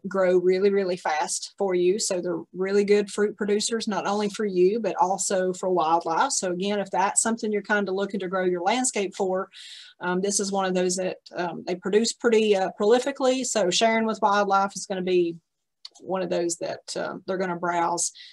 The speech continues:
and really appreciate this in the landscape. It does have a flavor kind of like a blackberry, except it's a little bit more mild. Um, I almost think it's more watery, or maybe a better, um,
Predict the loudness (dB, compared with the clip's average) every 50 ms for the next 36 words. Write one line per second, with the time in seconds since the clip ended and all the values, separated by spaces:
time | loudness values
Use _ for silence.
0 | -20 _ -4 -2 0 0 2 2 0 0 0 -2 -2 -2 0 -2 -2 -4 -4 -4
1 | -6 -6 -6 -8 -8 -6 -6 -4 -4 -4 -4 -6 -8 -8 -8 -10 -12 _ _ _
2 | -20 -18 -18 -18 -18 -18 -18 -8 -2 0 0 2 4 6 6 8 8 6 2 2
3 | 2 2 4 4 4 2 2 0 2 2 2 2 0 -4 0 4 4 6 6 4
4 | 2 -2 0 2 2 2 4 6 6 6 6 6 4 2 2 4 2 2 2 0
5 | 0 2 2 0 0 -2 -2 -2 -2 -2 -4 -4 -2 -2 -2 0 0 0 0 0
6 | 0 0 0 0 -2 -2 -2 0 0 2 2 2 0 -2 -4 -6 -8 -10 -12 -16
7 | -18 _ _ _ -6 -4 -2 -2 -4 -4 -4 -6 -6 -6 -8 -12 _ _ _ _
8 | _ _ _ _ _ _ _ _ _ _ _ _ _ _ _ _ _ _ _ -20
9 | -16 -6 -2 2 2 4 6 6 6 6 4 4 2 2 2 2 0 0 0 0
10 | 0 2 2 2 2 0 0 -4 -10 -14 _ _ _ _ _ _ _ _ _ _
11 | _ _ _ -2 0 2 4 4 2 0 -4 -6 -8 -10 -12 -14 -10 -2 2 4
12 | 4 4 4 4 6 6 8 8 6 6 6 4 4 4 4 4 4 2 0 -4
13 | -8 -6 -4 -4 -4 -4 -4 -6 -6 -6 -8